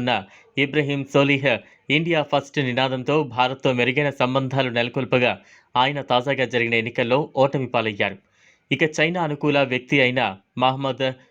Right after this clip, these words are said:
మొయిజు భారత్ అవుట్ నినాదంతో ఎన్నికల్లో గెలవడం భారత్కు పెద్ద ఎదురుదెబ్బగా మారింది. మాల్దీవులకు భారత్ రెండు హెలికాప్టర్లు, ఒక చిన్న విమానాన్ని అందించింది. మాల్దీవుల్లో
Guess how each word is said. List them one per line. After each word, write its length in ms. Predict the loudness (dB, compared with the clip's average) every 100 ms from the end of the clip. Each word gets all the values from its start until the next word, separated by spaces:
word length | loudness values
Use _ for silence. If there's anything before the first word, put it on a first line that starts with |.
| _ -2
మొయిజు 380 | 0 0 2 4 4 0 -10 -2
భారత్ 320 | 0 0 2 2
అవుట్ 200 | 2 -4 -2
నినాదంతో 460 | -4 -4 -4 -2 -4 -10 _ -6 -2
ఎన్నికల్లో 360 | -2 -2 -2 0 0
గెలవడం 320 | 0 0 -2 -6 -10 -2
భారత్కు 400 | 0 0 0 0 2
పెద్ద 180 | 0 2 2
ఎదురుదెబ్బగా 500 | 2 0 -2 -2 -2 0
మారింది. 300 | -2 -2 -4 -6 _ _ _ _ _ _ -6
మాల్దీవులకు 640 | 0 0 0 -2 0 0 -2 -2
భారత్ 280 | -4 -2 -2 0
రెండు 180 | 0 -2
హెలికాప్టర్లు, 580 | -4 -4 -4 0 0 0 -2 -10 _ -2
ఒక 100 | 0 0 2
చిన్న 200 | 2 4 2
విమానాన్ని 440 | 2 2 0 0 -2
అందించింది. 480 | -4 -8 -4 -2 -4 -6 -20 _ 0
మాల్దీవుల్లో 540 | 2 2 -2 2 2